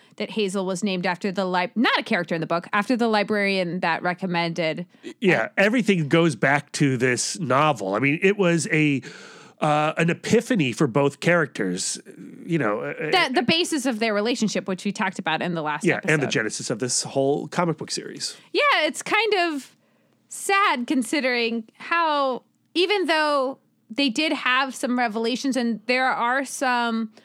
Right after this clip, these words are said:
Speaker 1: upcoming storylines that come from them being on quietus, it was kind of anticlimactic.
Speaker 2: Well, uh,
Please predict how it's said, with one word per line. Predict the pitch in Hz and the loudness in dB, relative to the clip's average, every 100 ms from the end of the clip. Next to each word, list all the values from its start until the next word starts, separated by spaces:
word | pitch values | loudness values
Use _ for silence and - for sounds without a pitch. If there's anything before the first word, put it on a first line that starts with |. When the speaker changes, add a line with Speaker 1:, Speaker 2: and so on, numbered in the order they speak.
| _ _ | _ _
Speaker 1:
upcoming | 240 226 277 240 | -4 -2 -2 -2
storylines | 214 - 240 294 311 320 330 285 - | -4 -2 0 0 2 0 0 -2 -4
that | - - | -4 -4
come | 233 262 269 311 302 _ _ _ _ | -2 0 0 -4 -8 _ _ _ _
from | - - 247 254 269 269 - | -20 -4 0 0 0 -2 -6
them | 202 226 233 226 | -2 0 2 0
being | 220 220 269 | 0 0 0
on | - 202 208 | 0 -2 -4
quietus, | - 170 196 359 508 - - | -6 -4 -2 0 -2 -4 -6
it | 294 | -2
was | 311 | -2
kind | - 339 539 | -2 -2 0
of | - | 0
anticlimactic. | 214 220 269 - 214 190 214 - - - | -2 -2 -2 -2 -4 -4 -4 -6 -4 0
Speaker 2:
Well, | 262 | 2
uh, | 196 | 2